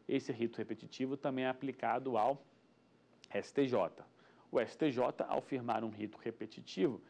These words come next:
ele tem aqui a possibilidade de um recurso.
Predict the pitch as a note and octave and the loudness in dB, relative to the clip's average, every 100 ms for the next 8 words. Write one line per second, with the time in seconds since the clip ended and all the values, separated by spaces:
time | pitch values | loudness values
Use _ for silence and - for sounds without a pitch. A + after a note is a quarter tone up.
0 | - - B2+ B2+ B2+ B2+ A#2+ - C#3 - | -20 -8 -4 -2 -2 -4 -4 -2 -2 -2
1 | D#3 - C3 C3 A#2+ A2 G#2 A#2+ C#3+ G3+ | -6 -6 -4 -4 -2 2 2 2 -2 -10
2 | - _ C3+ C#3+ G#3 - G3+ C#3 - | -14 _ -2 2 0 4 2 2 -4